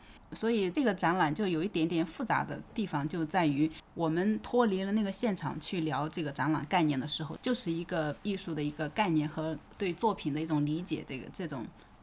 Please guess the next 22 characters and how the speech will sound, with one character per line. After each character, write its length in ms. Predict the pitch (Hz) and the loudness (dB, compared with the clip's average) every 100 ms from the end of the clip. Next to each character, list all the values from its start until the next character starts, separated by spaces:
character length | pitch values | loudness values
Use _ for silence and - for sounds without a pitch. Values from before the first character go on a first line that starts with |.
| - | -4
理 200 | 151 - | -2 2
论 200 | 220 180 | 2 2
上 160 | 156 | 0
的 100 | 131 131 | -2 -2
东 180 | 143 147 | -4 -4
西。 180 | - - | -8 -6
但 160 | - 190 | -4 0
是 140 | 185 | 0
如 100 | 160 | 0
果 120 | 196 | -2
在 200 | 175 247 | 0 0
现 260 | 180 - 175 | 0 0 -2
场 220 | - 127 | -2 -4
的 80 | 139 | -4
时 160 | 147 165 | -4 -4
候， 220 | 151 139 | -2 -2
我 100 | 147 | -4
可 140 | 151 | -2
能 140 | 143 147 | 0 2
描 120 | 160 | 2
述 280 | - 196 156 | 0 0 -4
的 200 | 135 | -6